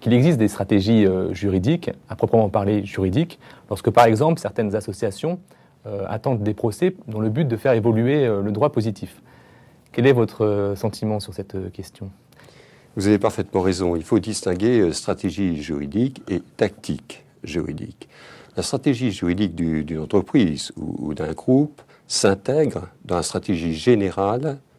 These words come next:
Speaker 2: du groupe ou de, de cette entreprise. Elle a f-, en fait pour objectif d'atteindre, par une sorte de, d'instrumentalisation du droit, mais dans une mesure que nous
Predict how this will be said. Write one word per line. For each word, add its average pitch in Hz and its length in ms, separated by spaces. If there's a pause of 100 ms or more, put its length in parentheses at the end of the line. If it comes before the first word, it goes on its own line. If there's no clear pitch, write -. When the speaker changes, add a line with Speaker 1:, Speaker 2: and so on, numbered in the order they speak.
(180)
Speaker 2:
du 92 140
groupe 117 420 (240)
ou 139 300
de, 87 320
de 78 100
cette - 220
entreprise. - 760 (480)
Elle 85 140
a 82 60
f-, - 180
en 85 100
fait 151 300
pour 82 160
objectif 76 760 (380)
d'atteindre, 104 600 (120)
par 78 120
une 80 100
sorte - 380
de, 80 380
d'instrumentalisation 90 1300
du 80 100
droit, 80 400
mais 73 60
dans 73 140
une 73 200
mesure 78 340
que - 160
nous 69 220